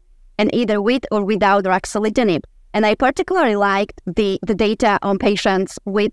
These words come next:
combination on ruxolitinib, where, where we have seen actually more than one third of these patients becoming transfusion independent, which, as you mentioned also in your study that you presented, I think it's a very important point for this patient, for quality of life,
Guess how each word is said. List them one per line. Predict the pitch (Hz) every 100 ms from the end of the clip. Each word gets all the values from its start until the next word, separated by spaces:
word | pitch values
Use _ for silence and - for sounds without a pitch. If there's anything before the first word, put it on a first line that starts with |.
| -
combination | 233 220 214 185 226 226 214
on | 190
ruxolitinib, | 202 - 208 226 311 254 190 185
where, | 190 180 - _ -
where | 214 226
we | 269
have | 294 269
seen | - 269 285 240
actually | 214 214 - 214 208 202
more | 202 240 339
than | 339 262
one | 233
third | 240 233
of | 196
these | 196 208
patients | - 208 240 190
becoming | 196 240 208 190
transfusion | - 196 - 220 220 196
independent, | 185 160 - 196 175 123 - _ -
which, | 277 339 -
as | 311 240
you | 311
mentioned | 339 349 370 285 202 - -
also | 233 240 262 240
in | 208
your | 202 262
study | 330 - 202
that | 190 185 202
you | 254
presented, | 220 208 202 190 170 _ - -
I | 226
think | 254 466
it's | 403 -
a | 285
very | 254 311
important | 233 220 277 294 180 -
point | 247 254 214
for | 220
this | 202 214
patient, | - 214 208 190 190
for | 202
quality | - 220 226 247
of | 202
life, | 202 185 175